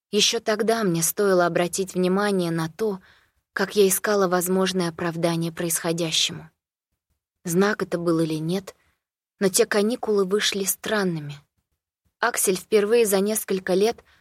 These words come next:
отправился навещать семью в Сан-Хуан, а Каро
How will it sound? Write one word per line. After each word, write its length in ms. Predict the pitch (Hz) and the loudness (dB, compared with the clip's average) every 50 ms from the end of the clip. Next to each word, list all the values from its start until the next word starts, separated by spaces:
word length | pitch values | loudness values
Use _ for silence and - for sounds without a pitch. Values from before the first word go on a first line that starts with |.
| _ _ _ _ | _ _ _ _
отправился 680 | - 196 190 - - 240 247 240 233 226 220 - - 202 | -8 -8 -6 -2 0 2 2 4 2 0 0 -2 0 2
навещать 520 | 190 180 170 185 180 - - 208 196 190 | 2 2 2 2 2 2 2 2 0 0
семью 380 | - - 190 180 175 175 196 196 | 0 0 0 0 0 0 -2 -2
в 80 | 190 | -2
Сан-Хуан, 680 | - - 190 175 185 185 - - 208 196 175 160 160 165 _ _ _ _ _ _ _ _ _ _ - | -2 -2 0 -2 -2 -4 -4 -2 -2 -2 -2 -2 -6 -12 _ _ _ _ _ _ _ _ _ _ -6
а 100 | - 175 | -6 -6
Каро 440 | 165 - - 220 226 226 202 175 | -4 -2 0 2 2 2 0 -2